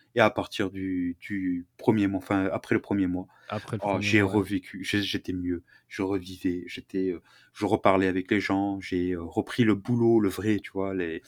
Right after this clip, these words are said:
Speaker 2: Ouais.
Speaker 1: où tu discutes avec les gens, tu galères, tu cours, t'es dans le jus. Et j'y suis resté, j'y suis, j'ai travaillé en cuisine, voilà, deux ans dans ce restaurant. Et ça m'a reboosté, j'ai guéri.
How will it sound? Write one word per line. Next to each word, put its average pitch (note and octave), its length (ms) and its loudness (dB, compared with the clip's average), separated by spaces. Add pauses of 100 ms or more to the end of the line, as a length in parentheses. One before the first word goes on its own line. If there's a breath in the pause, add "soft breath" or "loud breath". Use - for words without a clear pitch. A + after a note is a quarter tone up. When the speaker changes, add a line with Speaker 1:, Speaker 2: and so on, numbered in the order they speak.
(380 soft breath)
Speaker 2:
Ouais. G#2 180 -4
Speaker 1:
où G2 160 2
tu - 140 -10
discutes G2+ 320 -4
avec F2+ 160 -2
les G2 100 0
gens, G2 260 -2
tu - 160 -10
galères, F#2+ 380 -2
tu - 140 -12
cours, - 300 -2
t'es G2+ 100 -4
dans G2 160 0
le G2 80 -2
jus. G2+ 280 -4 (460 soft breath)
Et G2+ 240 0
j'y B2 160 -2
suis C3 220 2
resté, B2+ 520 4
j'y G2 160 -8
suis, - 200 -14 (100)
j'ai G#2+ 220 -2
travaillé G#2+ 280 4
en G2 120 4
cuisine, G#2 420 -6
voilà, F2 220 -4 (160)
deux A#2+ 320 8
ans B2 160 8
dans G2+ 120 0
ce - 140 0
restaurant. G2 480 -2 (1400 soft breath)
Et B2 40 4
ça C3 140 6
m'a G#2 460 6
reboosté, A#2 640 4
j'ai G2+ 200 0
guéri. G#2 380 0